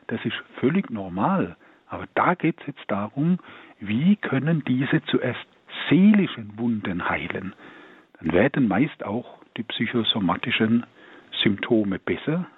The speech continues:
Auch die heilen oder können dann ausheilen. Ich darf das nicht so rigoros sagen, aber die Chance ist dann groß. Aber dass die da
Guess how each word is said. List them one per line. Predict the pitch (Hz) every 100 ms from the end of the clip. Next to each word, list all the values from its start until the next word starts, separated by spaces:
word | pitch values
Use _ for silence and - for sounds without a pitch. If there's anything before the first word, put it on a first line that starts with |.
| _
Auch | - 92
die | - 110
heilen | - - 107 120 139 160 160
oder | - 107
können | - 110 147 170
dann | 117 113
ausheilen. | - 117 - 117 143 143 120
Ich | 98
darf | 95 -
das | 101 -
nicht | 104 -
so | 95 85 - - - - - - -
rigoros | 113 101 92 - 113 135
sagen, | 123 123 120 147 151 - - -
aber | - 98
die | 101
Chance | - 104 120 143
ist | 143 156
dann | 151
groß. | - 143 107 - - _
Aber | - -
dass | 107 -
die | 101
da | 139 156